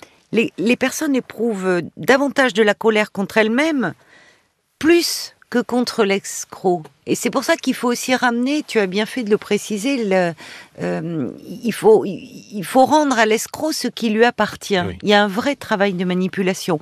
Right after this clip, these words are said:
Speaker 1: Et on voit d'ailleurs que les techniques évoluent au fil du temps et que là où auparavant il ne mettait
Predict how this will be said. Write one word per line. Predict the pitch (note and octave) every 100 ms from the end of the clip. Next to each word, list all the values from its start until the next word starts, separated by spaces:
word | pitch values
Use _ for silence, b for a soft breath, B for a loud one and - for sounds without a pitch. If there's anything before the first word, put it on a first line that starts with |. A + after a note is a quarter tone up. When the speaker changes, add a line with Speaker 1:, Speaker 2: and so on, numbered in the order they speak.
| B B -
Speaker 1:
Et | G#3
on | G3+
voit | F#3 C#4
d'ailleurs | G3+ F#3+ G#3+ -
que | G3
les | F3
techniques | - C4+ - A#3+ -
évoluent | G3+ F3 F#3 F#3
au | F3
fil | - - D#3+
du | D3 D#3
temps | G#3+ A#3+ C#4+ B B -
et | D#3+
que | G#3+
là | G3+ A3+
où | A3+ G#3+
auparavant | F#3+ G3+ F#3 G3 G3 G3+
il | - F#3 E3+ E3+
ne | E3+
mettait | E3+ E3 E3 F3+ F3+ - G3